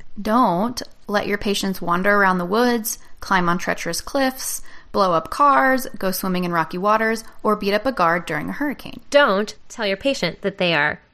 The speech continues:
Speaker 2: metaphorically snapping a puppy's neck.
Speaker 1: Don't kidnap your patient, recreate their trauma by locking them in a closet, and then be murdered by them.
Speaker 2: Don't call yourself a therapist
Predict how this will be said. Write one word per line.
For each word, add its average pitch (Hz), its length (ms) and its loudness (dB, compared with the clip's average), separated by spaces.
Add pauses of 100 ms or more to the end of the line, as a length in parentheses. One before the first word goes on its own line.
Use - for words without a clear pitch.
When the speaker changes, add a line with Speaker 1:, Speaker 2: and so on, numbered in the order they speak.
(120)
Speaker 2:
metaphorically 320 840 0
snapping 208 540 -2
a 208 60 -4
puppy's 170 500 -4
neck. 165 380 -2
Speaker 1:
Don't 208 480 4
kidnap 320 440 2
your 233 120 4
patient, 202 600 -2 (480)
recreate 254 560 4
their 220 140 4
trauma 220 440 4
by 180 140 4
locking 196 320 2
them 202 140 0
in 185 60 4
a 180 60 2
closet, 202 560 2 (220)
and 233 180 6
then 247 180 8
be 254 120 8
murdered 262 380 6
by 156 180 4
them. 98 260 -6
Speaker 2:
Don't 285 480 2 (280)
call 220 260 2
yourself 311 340 0
a 330 60 0
therapist 330 640 2